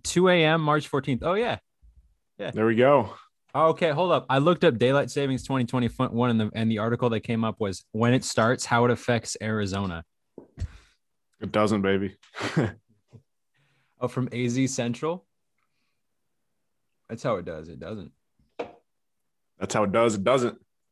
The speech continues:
Speaker 1: Why does Arizona not follow daylight saving time? I don't know.
Speaker 2: I don't know, but it's pretty nice, man, because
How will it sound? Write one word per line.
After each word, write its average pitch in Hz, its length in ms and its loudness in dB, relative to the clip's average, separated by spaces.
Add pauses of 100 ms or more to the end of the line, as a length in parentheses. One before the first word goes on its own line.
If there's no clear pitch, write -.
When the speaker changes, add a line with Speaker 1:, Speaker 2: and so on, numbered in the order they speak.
(280)
Speaker 1:
Why 120 200 -2
does 135 180 0
Arizona 123 440 4
not 110 200 4
follow 104 280 4
daylight 98 280 -2
saving 92 300 -6
time? 82 240 -14
I 110 120 -6
don't 135 120 -2
know. 104 220 -4 (1120)
Speaker 2:
I - 60 -4
don't 175 80 6
know, 185 80 8
but 139 100 2
it's 139 100 -4
pretty 214 240 0
nice, 127 280 2
man, 104 180 -2
because 104 400 -4